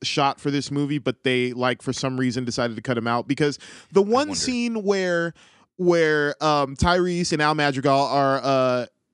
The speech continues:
Speaker 1: interrogating, I think it's
Speaker 2: Mm-hmm.
Speaker 1: Morbius. I think they're interrogating him. But there's that joke about, like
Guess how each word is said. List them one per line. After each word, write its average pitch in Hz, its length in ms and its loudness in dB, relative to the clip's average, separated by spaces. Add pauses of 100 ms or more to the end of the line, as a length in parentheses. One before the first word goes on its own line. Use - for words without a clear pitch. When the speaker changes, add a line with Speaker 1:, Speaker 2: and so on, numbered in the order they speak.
(100)
Speaker 1:
interrogating, 175 1120 0
I 151 80 2
think 208 180 -2
it's 240 180 -4
Speaker 2:
Mm-hmm. 170 220 -6
Speaker 1:
Morbius. 208 560 -2
I 151 80 0
think 180 140 -4
they're 175 80 0
interrogating 156 420 -2
him. 139 160 -2 (280)
But 190 120 0
there's 226 180 0
that 208 200 2
joke 196 340 0
about, 160 380 0
like 147 360 0